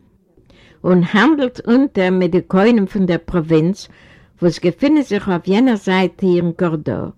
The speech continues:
Zulieb dem kommt vor, als ständige Machleukes mit dem Aufseher von dem Haus.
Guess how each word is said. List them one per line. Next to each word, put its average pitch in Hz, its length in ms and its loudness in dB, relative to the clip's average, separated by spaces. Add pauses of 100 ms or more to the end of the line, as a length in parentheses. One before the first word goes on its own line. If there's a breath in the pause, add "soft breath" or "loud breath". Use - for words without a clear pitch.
(600 soft breath)
Zulieb 185 440 2
dem 156 360 0 (380)
kommt 160 300 0
vor, 165 460 0
als 160 160 -2
ständige 190 800 0 (360)
Machleukes 170 680 -2
mit 175 180 -4
dem 139 100 -6
Aufseher 170 460 -2
von 170 160 -4
dem 170 180 0
Haus. 190 460 -2